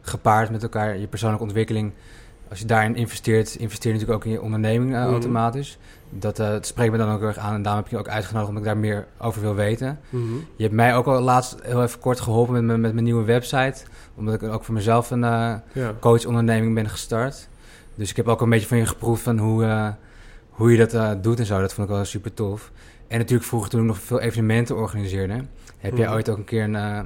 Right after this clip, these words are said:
Speaker 1: een flyer voor mij gemaakt. Ook, eh, een beeldende
Speaker 2: Oh ja, ja.
Speaker 1: presentatie
Speaker 2: Mooi,
Speaker 1: van
Speaker 2: ja,
Speaker 1: een
Speaker 2: ja.
Speaker 1: evenement. Dus op die manier kennen we elkaar natuurlijk ook wel zakelijk een beetje.
Speaker 2: Mhm.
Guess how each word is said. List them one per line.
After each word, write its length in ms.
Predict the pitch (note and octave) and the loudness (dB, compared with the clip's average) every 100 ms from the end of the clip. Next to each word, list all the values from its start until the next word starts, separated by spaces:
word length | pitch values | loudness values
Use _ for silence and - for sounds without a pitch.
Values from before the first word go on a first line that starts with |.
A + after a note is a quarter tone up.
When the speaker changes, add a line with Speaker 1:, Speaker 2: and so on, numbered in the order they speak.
| - - - - | -10 -16 -18 -12
Speaker 1:
een 100 | F#2+ | -6
flyer 500 | A#2 A2+ A#2 A2 G#2 | 2 6 6 4 -2
voor 140 | G#2+ | -4
mij 160 | G2 G2 | -6 -6
gemaakt. 540 | G#2+ G2 G2+ C3+ - | -6 -6 -6 -8 -10
Ook, 200 | F#2+ - | -10 -8
eh, 260 | G2+ F#2+ F#2+ - - | -6 -6 -8 -12 -16
een 240 | A#1+ G2+ G2 | -12 -10 -4
beeldende 600 | G#2+ G#2 G#2 G2+ G2+ G2+ - | -2 0 0 -2 -2 -4 -6
Speaker 2:
Oh 80 | C3+ | -6
ja, 160 | B2+ G#2+ - | -6 -8 -8
ja. 160 | A#2 B2 | -6 -6
Speaker 1:
presentatie 640 | C3 A2+ F#2 A2+ - G#2+ | -4 -2 0 0 2 4
Speaker 2:
Mooi, 180 | C3+ A2+ | 4 2
Speaker 1:
van 140 | - A2 | 0 -2
Speaker 2:
ja, 60 | |
Speaker 1:
een 60 | G#2+ | 0
Speaker 2:
ja. 60 | G#2+ | -2
Speaker 1:
evenement. 440 | A2 G#2+ G2+ G#2+ | -2 -2 -2 -2
Dus 220 | A2 G2+ - - - - | -4 -6 -12 -20 -20 -16
op 340 | G#2+ A2 A#2 | -12 -10 -4
die 100 | A2+ | 2
manier 260 | B2+ B2 B2 | 6 6 6
kennen 220 | B2 A#2+ | 6 6
we 60 | B2 | 6
elkaar 220 | A2+ A#2+ | 8 6
natuurlijk 280 | A#2 A#2 - | 6 2 0
ook 120 | A2+ | 0
wel 160 | A#2+ A2 | 2 2
zakelijk 460 | G#2+ A2 B2 C#3 | 4 6 6 2
een 100 | C3 | 0
beetje. 460 | A#2+ A#2+ A#2 A#2+ D3 D3 | 2 2 2 -2 -4 -6
Speaker 2:
Mhm. 140 | B2+ | -4